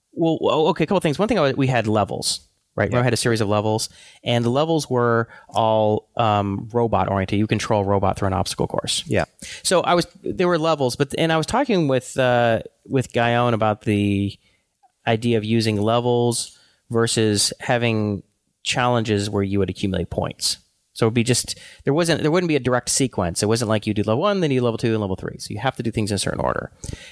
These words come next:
Speaker 1: And Guyon was initially pushing, he was,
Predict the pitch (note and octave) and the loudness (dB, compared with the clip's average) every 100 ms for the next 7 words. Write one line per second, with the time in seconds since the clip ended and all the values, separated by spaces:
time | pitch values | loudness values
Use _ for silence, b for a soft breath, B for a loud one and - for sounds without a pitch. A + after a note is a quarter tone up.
0 | B - A#2+ A#2+ A#2 A#2 A2+ - _ - | B 0 2 4 2 0 -4 -10 _ -4
1 | C#3 F#3 A3 E3 C3+ C3+ - A#2 - B2+ | 0 2 2 2 2 0 2 0 0 -2
2 | A2+ - G#2+ G#2 G#2 - C3 G3+ D#3+ - | 0 0 0 0 -2 -2 0 0 0 0
3 | - | -2